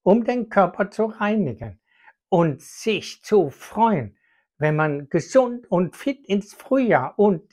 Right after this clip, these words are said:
in den Sommer gehen kann, mit all der Leichtigkeit,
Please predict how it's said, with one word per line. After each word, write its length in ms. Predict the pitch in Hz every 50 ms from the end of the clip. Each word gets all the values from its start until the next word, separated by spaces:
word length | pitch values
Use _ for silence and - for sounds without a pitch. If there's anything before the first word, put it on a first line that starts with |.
| _ _
in 280 | - 196 185 180 170 147
den 260 | 170 160 156 151 131 -
Sommer 560 | - - - - 220 254 269 240 165 123 104
gehen 380 | - 143 135 117 117 120 107
kann, 300 | - - 139 123 113 - _ _ _ _ _ _ _ _ _ _ _ -
mit 320 | 156 175 180 - - _ _ -
all 400 | - 170 180 220 254 262 247 214
der 220 | 208 185 226 226
Leichtigkeit, 920 | 214 202 208 220 214 202 - - - - 135 - _ - 135 127 120 -